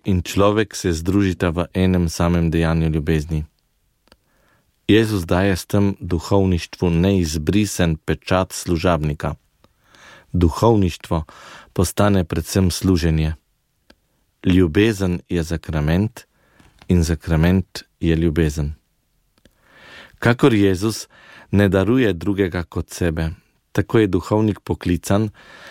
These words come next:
da v daritvi sicer obnavlja Kristusovo daritev, hkrati pa vedno daruje sebe.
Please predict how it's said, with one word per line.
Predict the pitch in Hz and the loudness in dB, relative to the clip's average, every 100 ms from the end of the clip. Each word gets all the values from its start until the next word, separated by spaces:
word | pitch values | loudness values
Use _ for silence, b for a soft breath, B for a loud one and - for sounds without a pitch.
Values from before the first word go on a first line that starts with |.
| B - | B -2
da | 101 | 0
v | - 101 | 2 0
daritvi | 92 92 120 123 98 | 2 2 0 0 -2
sicer | - 87 - 101 | -2 -6 0 2
obnavlja | 95 82 92 113 110 85 | 0 0 0 0 0 -2
Kristusovo | - 87 85 80 85 82 | -2 -4 -2 -4 -2 -2
daritev, | 82 82 85 - 82 85 _ _ _ _ _ _ | 0 0 -2 -2 -4 -4 _ _ _ _ _ _
hkrati | - - 92 85 - 123 - _ _ - | -16 -2 0 0 0 -2 -2 _ _ -6
pa | 85 | -2
vedno | 90 87 92 | 0 0 0
daruje | 82 85 90 85 | 0 0 0 -2
sebe. | 85 85 76 76 | -2 -2 -2 -4